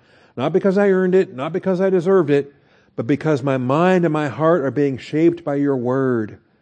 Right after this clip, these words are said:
I'm a born-again believer by grace through faith, and I'm in the Word of God. I'm being molded. I'm being transformed. And so it's still, it's still God's absolute standard of righteousness, right?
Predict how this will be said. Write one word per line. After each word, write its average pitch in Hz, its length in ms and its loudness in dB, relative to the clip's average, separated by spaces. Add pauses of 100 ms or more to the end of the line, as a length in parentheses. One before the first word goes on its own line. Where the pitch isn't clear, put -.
(540)
I'm 110 140 -8
a 107 60 -6
born-again 160 540 0
believer 156 420 4
by 131 160 -2
grace 143 280 -4
through 151 180 -2
faith, 151 380 0
and 117 160 -6
I'm 110 160 -6
in 165 180 0
the 170 80 2
Word 160 220 0
of 139 100 -4
God. 143 340 -4
I'm 110 160 -8
being 156 300 -2
molded. 147 360 0
I'm 113 160 -4
being 156 260 -4
transformed. 139 760 -6 (540)
And 117 180 -6
so 131 480 2 (240)
it's 123 200 -4
still, 190 460 2 (360)
it's 131 160 -2
still 190 400 2
God's 147 480 -2
absolute 151 680 -4
standard 131 460 -4
of 131 80 -4
righteousness, 120 800 -10
right? 156 380 -8